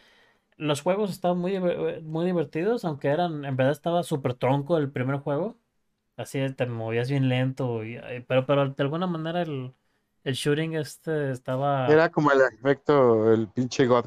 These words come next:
Speaker 2: Hand, ¿no? O sea, que se
Speaker 1: Ándale.
Speaker 2: veía que era chido, pero era muy divertido, güey.
Speaker 1: Ajá. Y el dos le mejoraron un poquito más porque metieron un segundo personaje, ya era más ágil, entonces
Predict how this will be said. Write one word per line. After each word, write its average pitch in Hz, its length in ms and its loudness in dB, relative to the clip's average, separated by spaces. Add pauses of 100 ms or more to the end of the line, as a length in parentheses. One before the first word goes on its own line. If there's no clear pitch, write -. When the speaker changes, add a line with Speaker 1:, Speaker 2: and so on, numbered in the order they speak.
Speaker 2:
Hand, 113 200 2
¿no? 127 160 0
O 143 120 -4
sea, 113 160 2
que - 140 -2
se 147 140 4
Speaker 1:
Ándale. - 0 -
Speaker 2:
veía 117 280 6
que - 120 -2
era 131 120 6
chido, - 340 -8
pero 120 220 6
era 113 140 6
muy 117 180 2
divertido, 101 640 0
güey. 90 140 -14 (120)
Speaker 1:
Ajá. 151 480 -8 (240)
Y 147 120 4
el 135 160 4
dos 151 200 2
le 185 80 0
mejoraron 143 500 0
un 151 120 -6
poquito 170 340 -6
más 151 140 -6
porque 151 220 -6
metieron 131 380 -4
un 131 100 -4
segundo 131 340 -6
personaje, 180 760 -4
ya 139 120 -2
era 127 120 -2
más 143 200 -6
ágil, 180 540 -4
entonces 135 580 -6